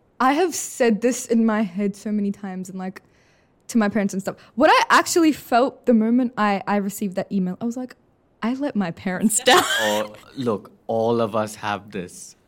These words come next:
Speaker 2: All of us have this. Not all of us, but a l-, <laughs> vast majority of us gravitate towards our parents when something like this happens. Like, whenever I've done badly on something, I immediately go like, "Oh my God, my parents,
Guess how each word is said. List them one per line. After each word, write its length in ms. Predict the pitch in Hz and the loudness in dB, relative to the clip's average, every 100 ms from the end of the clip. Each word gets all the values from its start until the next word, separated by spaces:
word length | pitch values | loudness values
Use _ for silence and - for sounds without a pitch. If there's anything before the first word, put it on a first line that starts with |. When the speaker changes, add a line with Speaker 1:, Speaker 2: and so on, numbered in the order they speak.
| - | -8
Speaker 2:
All 500 | 117 120 135 139 143 | -6 -4 -4 -6 -6
of 160 | 143 120 | -8 -8
us 160 | 104 107 | -8 -10
have 220 | 117 110 | -18 -16
this. 340 | 117 - - _ _ _ _ _ _ _ - | -18 -18 -20 _ _ _ _ _ _ _ -4
Not 220 | 196 254 | -2 0
all 160 | 151 | -2
of 100 | 165 | -2
us, 120 | 196 214 | -4 -6
but 160 | 151 | -6
a 40 | - | -4
l-, 200 | 117 113 | -6 -10
<laughs> 680 | 117 117 - 135 117 117 | -14 -16 -10 -10 -10 -6
vast 260 | 156 156 - | -4 -4 -6
majority 420 | 131 123 117 117 | -12 -10 -10 -10
of 180 | 117 113 | -12 -16
us 260 | 110 117 _ _ _ _ _ 131 | -18 -18 _ _ _ _ _ -6
gravitate 500 | 120 110 104 113 113 | -4 -4 -6 -8 -8
towards 280 | 110 104 104 | -12 -10 -12
our 60 | |
parents 500 | 92 107 92 90 - - | -14 -14 -14 -14 -20 -18
when 220 | 110 98 | -12 -12
something 320 | 95 107 110 | -12 -16 -14
like 140 | 101 98 | -16 -16
this 140 | 92 | -20
happens. 400 | - - - - 120 | -16 -16 -16 -14 -10
Like, 220 | 113 - _ _ | -10 -12 _ _
whenever 360 | 123 127 139 156 | -8 -6 -4 -4
I've 180 | 151 120 | -6 -6
done 240 | 120 117 | -10 -8
badly 400 | 101 98 104 117 | -8 -8 -8 -14
on 120 | 120 | -16
something, 380 | 120 123 - 160 - _ _ _ _ _ _ | -20 -20 -20 -20 -20 _ _ _ _ _ _
I 100 | 117 | -6
immediately 800 | 120 127 127 131 131 135 135 135 | -6 -6 -6 -6 -6 -6 -8 -8
go 220 | 131 131 113 | -10 -8 -8
like, 260 | 113 104 - _ _ _ _ _ _ _ _ | -10 -14 -18 _ _ _ _ _ _ _ _
"Oh 100 | 113 | -20
my 200 | 104 101 | -16 -16
God, 240 | 95 95 101 | -16 -16 -16
my 100 | 98 | -16
parents, 720 | 98 95 101 98 - - | -12 -12 -12 -14 -14 -14